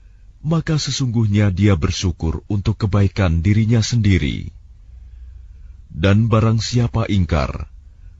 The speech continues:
maka sesungguhnya Tuhanku Maha Kaya, Maha Mulia." Dia Sulaiman berkata,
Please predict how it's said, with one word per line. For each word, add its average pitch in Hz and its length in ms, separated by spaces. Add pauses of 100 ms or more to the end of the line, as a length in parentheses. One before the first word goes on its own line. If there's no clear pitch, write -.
(200)
maka 127 400
sesungguhnya 82 880 (560)
Tuhanku 101 720
Maha 98 400
Kaya, 65 560 (400)
Maha 92 560
Mulia." 80 720 (1400)
Dia 110 540
Sulaiman 98 720
berkata, 73 720